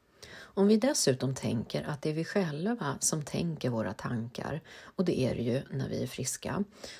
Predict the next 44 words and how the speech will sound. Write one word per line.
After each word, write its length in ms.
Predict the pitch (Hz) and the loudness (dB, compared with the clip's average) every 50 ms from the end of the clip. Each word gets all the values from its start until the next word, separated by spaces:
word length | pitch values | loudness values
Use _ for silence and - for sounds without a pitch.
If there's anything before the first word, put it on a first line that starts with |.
| - - | -10 -4
då 80 | - | -2
är 40 | 151 | 0
det 60 | 151 | 0
ju 60 | 156 | 0
inte 140 | 151 139 - | 0 0 -2
någon 180 | 131 135 143 143 | -2 -2 -2 -2
annan 340 | 139 135 123 120 156 175 170 | -2 -2 -2 0 0 0 -2
som 180 | - 131 127 | -2 -2 -4
tänker 360 | - - - 147 139 131 - | -4 -4 -4 -4 -4 -4 -4
våra 160 | 120 127 - - | -4 -4 -4 -6
tankar 520 | - - 135 123 123 123 - 127 131 - | -6 -6 -4 -4 -4 -4 -4 -6 -2 0
åt 320 | 180 202 185 160 - - | 2 2 2 0 -2 -8
oss, 260 | - - 135 - - - - - - - | -8 -6 -6 -6 -8 -10 -14 -20 -16 -8
utan 260 | - 180 - 196 180 156 | -6 0 0 2 0 0
det 140 | - - | -2 -2
är 180 | 117 120 110 - | -2 -2 -2 -2
vi 100 | - - | -4 -6
själva 460 | - - - 120 117 110 113 - - | -6 -6 -6 -6 -4 -4 -6 -4 -2
som 200 | 120 - - 135 | -2 -2 -4 -4
tänker. 560 | - - 190 190 170 135 127 - - - - - _ _ _ - - - - - - | -4 0 0 0 0 0 -4 -6 -8 -12 -12 -16 _ _ _ -20 -20 -18 -18 -18 -10
Då 120 | - - 151 | -6 -4 -2
kan 180 | - 185 196 | 0 2 4
vi 60 | 214 254 | 4 4
ju 80 | 247 | 4
också 340 | - - 131 - - - - | 2 0 -4 -4 -4 -2 -2
välja 800 | 123 117 - - 202 185 143 131 127 - - 156 202 269 311 269 | -2 -2 2 2 2 2 2 0 -2 -2 0 0 2 2 2 2
våra 280 | 175 139 107 107 - | 0 0 0 -2 -2
tankar 800 | - - - 147 131 135 113 127 - - - - 226 - 135 139 - - - - - - | -6 -8 -6 -4 -4 -2 -4 -6 -8 -8 -2 -2 -2 -2 -2 -6 -8 -12 -20 -20 -16 -8
om 220 | - 135 127 123 | -4 -2 -2 0
det 180 | 117 - - - | -2 -4 -4 -2
som 220 | - - - - 165 | -2 -2 -2 -2 -4
sker. 460 | - - - 294 254 - - - - - _ _ _ _ - - - | -2 -2 -2 -2 -2 -6 -6 -12 -16 -20 _ _ _ _ -20 -14 -6
Och 100 | - 117 | -6 -4
det 140 | 113 - 123 | -4 -4 -6
är 80 | 117 - | -6 -8
här 500 | - - 185 185 180 165 151 143 127 - | -6 -4 -2 -2 0 0 -2 -2 -4 -4
magin 600 | - 127 131 127 110 - 180 202 190 151 131 135 - | -4 -4 -4 -2 2 4 4 4 4 4 0 -2 -4
kommer 320 | - - 110 123 127 160 | -6 -4 -4 -2 0 0
in. 300 | 180 139 110 - - - - _ _ _ - - - - - - - | 0 -2 -2 -4 -8 -14 -14 _ _ _ -20 -20 -20 -20 -16 -4 2
Du 180 | - 226 226 | 4 4 4
kan 180 | 220 226 214 160 | 4 2 0 0
alltså 300 | 123 117 - - - 131 | 0 -4 -4 -4 -6 -6
själv 320 | - - - 117 - - | -4 -4 -4 -4 -4 -4
styra 800 | - - - - - - 226 214 196 190 196 196 214 220 220 226 | -6 -8 -8 -6 -2 0 0 2 2 2 2 2 2 2 0 0